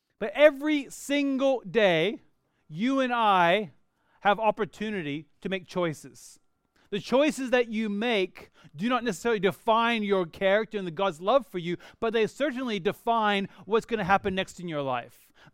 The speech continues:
Big things and also sometimes some really small things. You arriving here today, you made a whole lot of choices.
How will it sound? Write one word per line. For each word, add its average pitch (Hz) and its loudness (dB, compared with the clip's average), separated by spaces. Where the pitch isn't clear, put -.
Big 262 0
things 311 -4
and 233 -4
also 285 -2
sometimes 262 -6
some 208 -6
really 190 -4
small 269 -4
things. 127 -14
You 240 -4
arriving 220 2
here 202 0
today, 208 0
you 165 -6
made 190 0
a 180 0
whole 160 2
lot 202 2
of 196 -2
choices. 175 -4